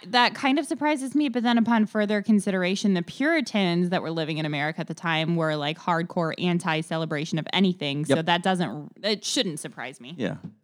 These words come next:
Speaker 2: Ex-, again, this is just the evolution of
Speaker 1: Yeah.
Speaker 2: Santa coming. So, you know, he's still called Saint Nicholas, but in the Dutch language, he was called, um, Sinterklaas,
Speaker 1: Sinterklaas.
Speaker 2: which
Speaker 1: Yep.
Speaker 2: eventually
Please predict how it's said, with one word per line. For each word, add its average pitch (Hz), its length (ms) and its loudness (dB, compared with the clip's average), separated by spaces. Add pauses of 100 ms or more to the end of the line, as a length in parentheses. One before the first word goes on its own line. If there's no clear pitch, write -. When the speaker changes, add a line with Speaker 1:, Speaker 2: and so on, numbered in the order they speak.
Speaker 2:
Ex-, 147 300 4
again, 143 320 8
this 170 160 4
is 156 80 2
just 151 320 -2 (100)
the 139 220 0
evolution 139 540 6
of 110 420 2
Speaker 1:
Yeah. - 180 2
Speaker 2:
Santa 135 320 2
coming. 104 320 0
So, 127 240 2
you 139 80 2
know, 123 100 2
he's 147 180 4
still 214 180 2
called 170 240 4
Saint - 260 2
Nicholas, 151 400 2 (480)
but 147 240 8
in 143 160 8
the 127 80 10
Dutch 123 460 6
language, 113 480 6
he 139 160 2
was 139 220 4
called, 120 540 4
um, 95 460 4 (400)
Sinterklaas, - 1200 4 (100)
Speaker 1:
Sinterklaas. - 600 -20
Speaker 2:
which 151 320 6 (680)
Speaker 1:
Yep. 143 120 10
Speaker 2:
eventually 135 800 8